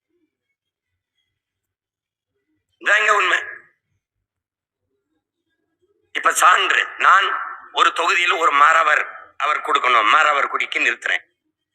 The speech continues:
அது கல்லறை நிறுத்துறேன், அல்லது நாடாருக்கு நிறுத்துறது, கோனாருக்கு நிறுத்துறேன், முத்தரையரை நிறுத்துறேன். வெறும்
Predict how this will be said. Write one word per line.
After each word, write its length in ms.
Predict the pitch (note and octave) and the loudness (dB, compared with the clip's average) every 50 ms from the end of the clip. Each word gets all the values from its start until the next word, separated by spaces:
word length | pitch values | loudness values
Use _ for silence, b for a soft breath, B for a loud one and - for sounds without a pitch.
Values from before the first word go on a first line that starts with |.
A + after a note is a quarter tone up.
| _ _ _ - | _ _ _ -8
அது 120 | C3 D#3+ - - | -6 -6 -2 0
கல்லறை 400 | - E3 E3 E3 D#3+ D3 D3 D#3 | 0 0 2 2 2 2 2 0
நிறுத்துறேன், 460 | D#3+ D3+ D3 - - - - - - - _ _ _ _ _ _ _ _ _ _ - | 0 -2 -6 -6 -6 -4 -4 -4 -6 -8 _ _ _ _ _ _ _ _ _ _ -8
அல்லது 220 | D#3 F3 E3 E3 | -6 -4 -4 -2
நாடாருக்கு 520 | E3 D#3+ D3+ D3+ D3+ D3+ D3 C3+ C3 C#3+ D3 | 2 2 4 4 4 2 2 0 -2 -2 -2
நிறுத்துறது, 440 | D3 B2+ A#2 - A2 A2 A2 A#2 C#3+ | -2 -2 -2 -2 -2 -2 0 0 -2
கோனாருக்கு 500 | - D3+ D3+ D3+ D3 C#3+ C#3 C#3 - - | 0 0 2 2 2 2 0 -2 -2 -2
நிறுத்துறேன், 320 | B2+ A2+ - - A#2 A2+ - | -2 -2 -2 -4 -4 -2 -2
முத்தரையரை 440 | D3 - - D3 D3+ C#3+ C#3 C#3 D3+ | -4 -4 -2 0 0 2 2 0 0
நிறுத்துறேன். 440 | D3 C3 A#2+ - - - - - - _ B B B B B B B B B B - | -2 -2 -4 -4 -6 -6 -6 -6 -8 _ B B B B B B B B B B -8
வெறும் 360 | C#3 F3 G3 G#3 A3 A#3 | -6 -4 -4 -2 -4 -4